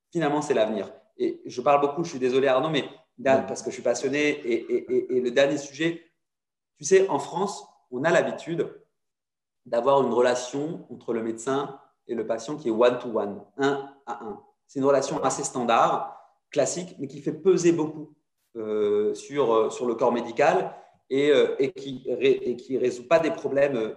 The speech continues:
Speaker 1: de, de, au contraire, qui amplifie des problématiques d'accès aux soins. Nous, on pense que peut-être que, en fait, c'est plutôt une relation un à un à un, c'est-à-dire patient, infirmier, médecin.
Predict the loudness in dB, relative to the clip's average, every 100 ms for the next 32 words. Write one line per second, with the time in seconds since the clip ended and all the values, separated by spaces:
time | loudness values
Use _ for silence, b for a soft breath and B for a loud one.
0 | -10 -10 -8 -8 -6 -6 -6 -10 -6 -6
1 | -4 -10 -10 -18 -12 -8 -6 -8 -10 -12
2 | -8 -8 -8 -12 -14 -20 _ _ _ _
3 | _ -4 0 2 2 0 2 2 0 -10
4 | _ _ _ _ _ -8 0 0 0 0
5 | 0 -2 -10 -20 _ -10 -2 -2 -2 -12
6 | -16 -16 -8 0 0 0 -6 -20 _ _
7 | -12 -10 -2 2 2 0 -4 -14 -20 _
8 | -2 2 2 2 -4 -6 -2 -2 -2 -10
9 | -20 _ _ _ _ -8 -6 -2 -2 -2
10 | -6 -10 -4 -4 -2 -2 0 -2 -2 -2
11 | -2 0 -2 -2 -10 -20 _ _ -4 0
12 | 2 2 2 -2 -6 -14 _ _ _ _
13 | _ _ -10 -10 -8 -12 -14